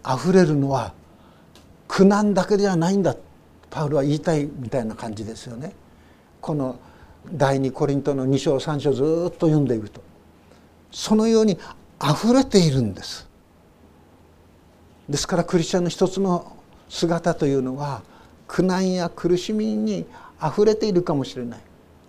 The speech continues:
でもそれらをですね、補ってあまりあるほどの喜びが、感謝があふれているんだっていうんです。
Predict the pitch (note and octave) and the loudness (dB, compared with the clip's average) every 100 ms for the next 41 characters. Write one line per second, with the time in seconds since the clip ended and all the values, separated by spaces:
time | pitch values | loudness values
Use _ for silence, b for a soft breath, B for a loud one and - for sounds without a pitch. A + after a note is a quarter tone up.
0 | - C#3 G3+ A3 - A3 A3+ A3+ G3 E3+ | -12 0 2 2 0 2 2 4 4 2
1 | D#3 - G3+ F3+ B B - C#3+ F#3+ G3+ | -2 -4 -4 -4 B B 0 2 2 0
2 | F#3+ - E3 F#3 G#3 A3+ A#3 A3+ - G3+ | -2 -4 -4 -2 0 0 2 0 0 0
3 | G#3 A3 F3 B - C#3+ E3+ G#3 G#3+ G#3 | 0 -2 -4 B 0 8 10 10 6 4
4 | G3+ F#3+ F#3 - A3 A3 - A#3+ A#3 A#3+ | 2 0 0 0 2 2 0 -2 0 0
5 | F3 B B - - C3+ C3 F#3 G3 - | -2 B B -14 -4 -4 0 2 2 2
6 | G3+ G3+ G#3 G#3 - - - B2 G#2+ A#2 | -2 0 -2 -4 -6 -8 -4 -4 -4 -10
7 | - - | -18 -20